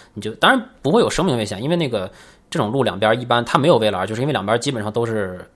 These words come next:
都是荒，嗯，都是土地吧，也不能叫荒地，就是土地，它肯定跟周围的建筑是有距离的，然后那么你就会冲到下面。呃，你到冲到下面，那你就明白了，就路上都已经这么难开了，你冲到下面基本上是百分之百不可能再上来了。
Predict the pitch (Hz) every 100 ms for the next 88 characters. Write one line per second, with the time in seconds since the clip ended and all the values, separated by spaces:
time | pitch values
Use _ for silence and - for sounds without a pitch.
0 | _ _ - 123 113 104 92 _ - -
1 | 113 120 101 92 92 _ - - - _
2 | _ _ _ _ _ _ _ - 233 -
3 | - - 180 - 110 117 147 131 147 156
4 | 143 - 151 - - 101 131 - 139 -
5 | 127 147 147 131 123 120 120 123 98 113
6 | 95 104 - 101 107 127 127 113 95 113
7 | - 131 120 101 87 - - - - -
8 | - _ - 104 98 123 180 - 226 190
9 | 139 113 123 104 101 101 98 107 220 185
10 | 131 120 110 131 95 98 - 104 95 -
11 | 143 143 123 107 - 143 110 104 104 -
12 | 95 120 120 92 - 113 95 101 101 95
13 | 90 117 95 -